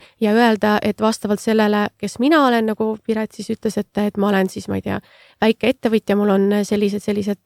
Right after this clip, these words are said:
äh, tooted, et, äh, vastavalt sellele, mis mu konkurentidel toimis ja töötas, tee mulle nüüd see selline turundusplaan või müügiplaan, mida ma saaks siis, äh, minna rakendama ja, ja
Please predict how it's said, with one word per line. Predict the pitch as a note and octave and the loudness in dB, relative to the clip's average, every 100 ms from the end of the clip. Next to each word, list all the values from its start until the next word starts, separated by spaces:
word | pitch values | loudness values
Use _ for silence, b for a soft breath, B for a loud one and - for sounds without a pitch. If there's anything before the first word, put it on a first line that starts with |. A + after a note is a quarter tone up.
| G#3+ | -4
äh, | G#3 G3+ | -4 0
tooted, | E4+ F4 - A3+ - b b b | 2 2 2 -2 -4 b b b
et, | A3 G#3+ - | -4 -4 0
äh, | G#3 | 0
vastavalt | G#3+ A3+ A3 G3+ | 2 0 -2 2
sellele, | A#3 A3 G#3 | 4 4 4
mis | G#3 | 2
mu | G3+ | 2
konkurentidel | A3+ A#3 G#3+ G#3 - G#3 G#3 | 2 2 2 -2 -4 -4 -2
toimis | - C#4+ F4 A#3+ G#3+ - - | 0 4 4 4 2 -2 -4
ja | G#3+ G3+ | -2 0
töötas, | D4 D#4 - A3+ - b b | 2 0 0 -4 -4 b b
tee | B3+ B3+ A3+ | 4 4 6
mulle | B3 A#3 G#3+ | 4 4 2
nüüd | G#3 A#3 G#3 | 2 2 2
see | - G#3+ | -2 -2
selline | G3+ G#3 G3+ | -2 -2 -2
turundusplaan | A#3 A3+ G#3+ G3+ - B3+ D4+ A3+ | -2 0 0 -2 -4 0 2 2
või | G#3 | 0
müügiplaan, | G#3+ G#3+ G#3 A3 C#4 B3+ A#3 b b b - | 0 0 -2 0 2 2 0 b b b -2
mida | G#3+ G#3+ | 2 4
ma | G3+ | 2
saaks | A3 A3 - | 2 -2 -2
siis, | G#3+ F#3 - | -4 -4 0
äh, | G#3 | 2
minna | G#3 G#3+ G#3 | 4 4 4
rakendama | G#3 - G#3 G3+ G3+ G#3 G#3 | 0 0 0 2 2 2 2
ja, | G3+ G3+ | 0 0
ja | G#3 | -2